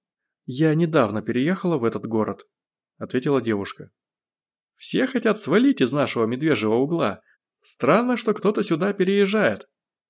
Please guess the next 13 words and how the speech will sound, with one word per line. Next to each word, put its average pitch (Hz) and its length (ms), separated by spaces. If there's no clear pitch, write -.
сказал 120 380
Славка. 104 460
«Мне 175 380
этот 185 300
регион 156 480
нравится. 107 640
Здесь 113 400
северно, 160 580
прохладно. 113 760
Я 147 200
плохо 180 340
переношу 123 420
жару. 120 420